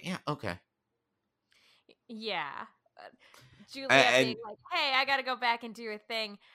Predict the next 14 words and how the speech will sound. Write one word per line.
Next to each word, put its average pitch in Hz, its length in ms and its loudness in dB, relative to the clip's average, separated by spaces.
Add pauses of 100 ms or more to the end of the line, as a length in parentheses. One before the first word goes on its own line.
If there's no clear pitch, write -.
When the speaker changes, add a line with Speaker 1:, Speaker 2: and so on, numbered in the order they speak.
(180)
Speaker 2:
I, 320 220 8
I, 403 280 0 (260)
personally, 403 720 0
I 330 140 0
think 330 280 -10
she 302 200 -10
should 285 200 -12
have 285 120 -10
just - 260 -16
waited 262 380 -4
until 269 340 -6
the 269 100 -6
next 269 340 -8
time 196 460 -2